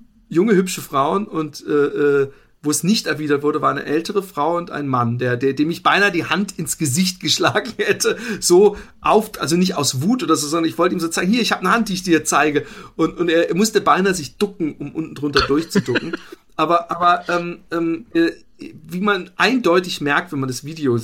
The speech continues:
guckt, wo ich ja keine Pause mache, es sei denn, ich bin an irgendeiner Ampel, ist, dass es super ging. Also, ähm, vor allem, ich hatte erwartet, dass es sich, dass es sich anstrengend läuft und wie in Schienen läuft. Ich hatte erwartet,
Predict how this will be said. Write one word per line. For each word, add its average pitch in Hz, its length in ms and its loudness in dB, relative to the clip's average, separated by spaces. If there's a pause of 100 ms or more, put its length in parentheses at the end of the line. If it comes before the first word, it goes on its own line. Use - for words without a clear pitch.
(160)
guckt, - 280 -6
wo 131 80 -2
ich 135 120 -2
ja 135 100 -2
keine 143 300 -4
Pause 139 320 -2
mache, 110 140 -6
es 113 80 -8
sei 117 100 -4
denn, 123 100 -2
ich 120 140 -6
bin 117 100 -6
an 113 120 -8
irgendeiner 113 280 -6
Ampel, 139 240 -4
ist, - 260 -6 (360)
dass - 180 -2
es - 260 0
super - 380 2
ging. 107 400 -4 (280)
Also, 160 380 2 (220)
ähm, 160 280 -4 (120)
vor - 160 -4
allem, 208 300 0 (560)
ich - 100 -12
hatte 190 200 -2
erwartet, 156 720 0
dass 147 180 -2
es 147 120 -6
sich, 147 220 -10 (200)
dass 139 180 0
es 139 100 -4
sich - 220 -10
anstrengend 185 640 -2
läuft 175 340 0
und 131 140 -10
wie 143 120 -10
in 135 200 -6
Schienen 170 480 -2
läuft. 190 300 0
Ich 208 100 -6
hatte 170 160 -4
erwartet, 143 500 0